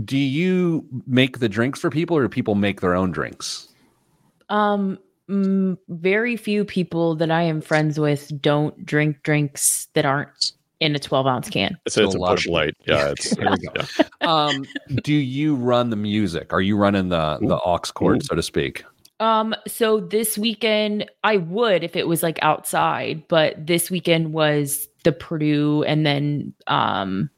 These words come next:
Speaker 2: the I U game, and then there was another game after that, I think.
Speaker 1: You have,
Speaker 2: So it
Speaker 1: like,
Speaker 2: was just T V.
Speaker 1: seven layer nacho dip?
Speaker 2: Someone did bring, like, a n-,
Speaker 1: <gasps>
Speaker 2: taco, uh, yeah, beef dip.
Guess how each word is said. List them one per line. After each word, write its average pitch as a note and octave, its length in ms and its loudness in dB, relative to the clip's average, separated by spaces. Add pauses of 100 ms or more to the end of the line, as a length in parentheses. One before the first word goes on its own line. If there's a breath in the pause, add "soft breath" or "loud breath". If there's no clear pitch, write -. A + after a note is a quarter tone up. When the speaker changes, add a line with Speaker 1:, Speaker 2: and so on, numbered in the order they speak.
(160)
Speaker 2:
the E3 120 0
I D#3 120 2
U D3+ 240 -4
game, D3 680 0
and D#3 280 0
then D3 340 0
there D3+ 100 2
was D3+ 160 0
another C#3 540 0
game C3+ 600 0
after D3 320 -2
that, C3 220 2
I A#2 120 0
think. - 480 -8 (760)
Speaker 1:
You - 60 -10
have, C3+ 60 -8
Speaker 2:
So - 40 2
it - 40 2
Speaker 1:
like, - 20 0
Speaker 2:
was D#3+ 100 0
just - 200 -8
T E3 100 2
V. C3+ 280 -2 (120)
Speaker 1:
seven B2+ 420 0
layer A2+ 400 2
nacho A2 420 -2
dip? F#3 320 -2 (960)
Speaker 2:
Someone G#3 300 2
did F3 320 -2
bring, D#3 320 -2
like, D3+ 240 0
a D3 40 2
n-, C#3+ 220 0 (100)
Speaker 1:
<gasps> - 120 -20
Speaker 2:
taco, C#3+ 840 0 (140)
uh, C3+ 380 0
yeah, C#3+ 400 0 (200)
beef - 300 0
dip. A#2+ 380 0